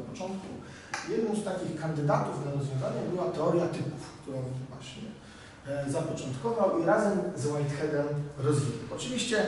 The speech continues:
jeśli chodzi o te paradoksy, to przede wszystkim mamy na myśli paradoks zbioru wszystkich zbiorów. Więc chodziło o to, żeby w jakiś sposób uciec przeciw-, przed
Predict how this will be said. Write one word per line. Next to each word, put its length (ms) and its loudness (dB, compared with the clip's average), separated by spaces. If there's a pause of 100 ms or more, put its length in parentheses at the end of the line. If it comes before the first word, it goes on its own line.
(240)
jeśli 240 2
chodzi 200 4
o 20 6
te 140 2
paradoksy, 540 0
to 100 -2
przede 240 0
wszystkim 320 -2
mamy 220 4
na 240 -2
myśli 640 0
paradoks 480 4
zbioru 540 0
wszystkich 420 -2
zbiorów. 640 0 (360)
Więc 320 -4
chodziło 460 2
o 40 4
to, 180 2
żeby 220 2
w 40 2
jakiś 280 4
sposób 580 -2
uciec 300 4 (360)
przeciw-, 340 -4 (220)
przed 380 2